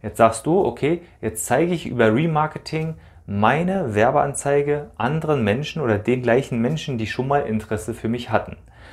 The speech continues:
Und wie das funktioniert, das zeige ich in dem Bonusbereich des Facebook-Marketing-Kurs zum Thema Remarketing.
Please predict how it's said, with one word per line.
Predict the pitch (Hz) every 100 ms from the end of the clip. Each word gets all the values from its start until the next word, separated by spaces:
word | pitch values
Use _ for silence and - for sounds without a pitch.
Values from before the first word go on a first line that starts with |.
| - -
Und | 110 98
wie | 104
das | 151 208 -
funktioniert, | 156 143 139 170 220 - - _ _
das | 120 143 - -
zeige | - 117 120
ich | 117
in | 113 107
dem | 101 95 98 90
Bonusbereich | 117 147 180 170 - 131 135 143 - - - - -
des | 107 131 - - - - - -
Facebook-Marketing-Kurs | - 113 117 - 117 104 98 104 - 110 107 - 113 113 113 - - - - - - - - - -
zum | - 110 104
Thema | 101 98 104 110
Remarketing. | 98 117 104 82 - - 87 87